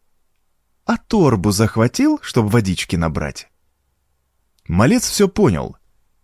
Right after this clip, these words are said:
Резко развернулся и дал дёру, но сухожилие в ноге порвала меткая пуля, и Гаврик кубарем полетел по земле.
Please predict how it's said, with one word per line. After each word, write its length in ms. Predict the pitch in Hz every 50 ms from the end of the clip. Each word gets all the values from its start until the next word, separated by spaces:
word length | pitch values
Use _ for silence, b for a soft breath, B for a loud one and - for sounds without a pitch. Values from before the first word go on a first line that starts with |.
| -
Резко 380 | - 110 123 135 120 - - 113
развернулся 640 | 110 107 98 107 113 120 160 202 190 151 - 127 113
и 80 | 107
дал 260 | 113 117 185 165 151
дёру, 500 | 156 160 180 190 135 95 82 71 62 - - _ _ _ _
но 240 | - - 85 107 160
сухожилие 640 | 180 - 196 - 190 175 156 185 214 196 185 180 160
в 80 | 143
ноге 300 | 143 147 143 143 180 175
порвала 540 | 170 - 147 139 135 135 151 160 147 147 135
меткая 480 | 131 135 143 131 110 - - 139 135 139
пуля, 500 | - - 151 127 98 82 71 62 55 - _ _ _ _ _ _ _ _ _ -
и 80 | -
Гаврик 540 | 76 80 82 147 147 123 120 113 101 - - -
кубарем 440 | - 151 139 117 120 110 104 95 87
полетел 440 | - 101 107 110 101 - 113 95 87
по 140 | - 98
земле. 520 | 92 82 101 107 110 107 90 71 57 -